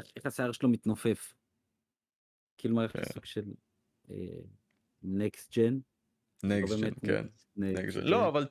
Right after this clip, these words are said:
Speaker 2: תשמע,
Speaker 1: אה,
Speaker 2: המשחק
Speaker 1: כן.
Speaker 2: הזה, המשחק הזה הולך להצליח גם עם, אה, גרפיקה, סל שיידינג, כמו
Speaker 1: כן.
Speaker 2: שהם הראו,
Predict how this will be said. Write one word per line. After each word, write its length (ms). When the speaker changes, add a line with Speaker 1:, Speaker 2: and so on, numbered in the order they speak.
Speaker 2:
תשמע, 420
Speaker 1:
אה, 160
Speaker 2:
המשחק 420
Speaker 1:
כן. 60
Speaker 2:
הזה, 500
המשחק 560
הזה 140
הולך 340
להצליח 520
גם 300
עם, 260
אה, 340
גרפיקה, 600
סל 260
שיידינג, 420
כמו 140
Speaker 1:
כן. 60
Speaker 2:
שהם 240
הראו, 440